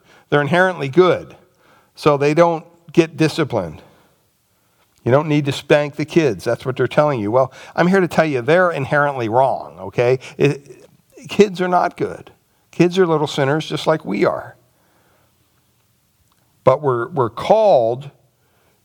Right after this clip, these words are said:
to be, uh, submissive to those in authority over us because of our submission to God. In Titus chapter three,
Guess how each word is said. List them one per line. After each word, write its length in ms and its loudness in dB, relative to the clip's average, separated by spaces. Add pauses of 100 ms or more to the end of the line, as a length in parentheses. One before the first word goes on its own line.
(200)
to 480 2 (1400)
be, 520 0 (240)
uh, 240 0
submissive 760 0 (840)
to 100 4
those 400 4
in 160 -2
authority 480 0
over 340 2
us 140 -2
because 480 0
of 140 -2
our 360 4 (1600)
submission 640 0 (140)
to 120 0
God. 420 -2 (800)
In 140 2
Titus 400 0
chapter 340 0
three, 540 -6